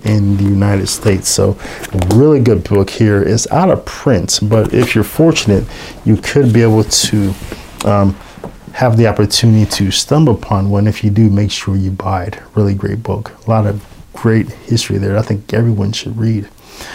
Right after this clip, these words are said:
But, um, back to the point. So, yeah. Um, so, yeah, Saint Augustine is, is really the, um, oldest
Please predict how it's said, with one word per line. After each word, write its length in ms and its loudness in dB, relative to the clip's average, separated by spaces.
But, 220 2
um, 240 2
back 240 0
to 80 0
the 80 2
point. 340 0
So, 140 0
yeah. 260 4
Um, 320 -4
so, 480 2
yeah, 160 2
Saint 520 2
Augustine 460 0
is, 180 2
is 220 2
really 280 4
the, 300 2
um, 480 -2
oldest 760 0